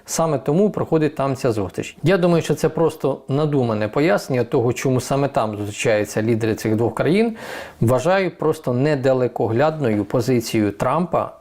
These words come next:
який погодився на пропозицію Москви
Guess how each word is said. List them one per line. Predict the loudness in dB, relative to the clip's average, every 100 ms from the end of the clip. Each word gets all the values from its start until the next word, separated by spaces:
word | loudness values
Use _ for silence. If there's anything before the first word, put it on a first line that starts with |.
| -4
який | -2 0 0
погодився | 0 0 2 2 2 0 -2 -2
на | 0 -2
пропозицію | -2 -2 0 0 2 2 0 -2 0
Москви | -2 -4 0 0 0